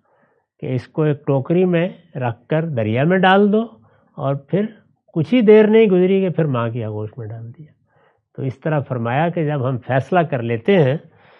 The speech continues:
تو یہ اندازہ کر لو کہ کس کس طریقے کا اہتمام کرتے ہیں۔ اسی کی ایک بڑی غیر معمولی تصویر اس وقت سامنے آتی ہے جب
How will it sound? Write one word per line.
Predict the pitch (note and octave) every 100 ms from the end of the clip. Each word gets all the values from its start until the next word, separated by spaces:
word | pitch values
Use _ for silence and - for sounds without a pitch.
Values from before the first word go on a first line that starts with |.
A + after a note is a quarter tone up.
| _ _ -
تو |
یہ | B2 B2+
اندازہ | B2 A#2 C3 E3 D#3 D#3+
کر | G3+
لو | G3 F3+
کہ | E3+ D#3+
کس | - A#3+ -
کس | A#3 -
طریقے | - E3+ D#3+ E3 D#3
کا | D3
اہتمام | G2+ C3 A#2 A#2+ A#2
کرتے | G2+ G2 A#2
ہیں۔ | G2 - _ _ _ _ _
اسی | F3+ D#3 A3 A3
کی | -
ایک | E3+ D3+ C#3
بڑی | C#3 E3 D#3
غیر | A2 D#3+ F#3+
معمولی | E3 C#3+ C3+ C3+
تصویر | C#3 B2+ - C3+ D3+
اس | D3+ B2+
وقت | D#3 C3+
سامنے | - A#2 A#2+ A#2
آتی | G#2+ - F#3+ A2+
ہے | C3 - _ _ - _ _ -
جب | C3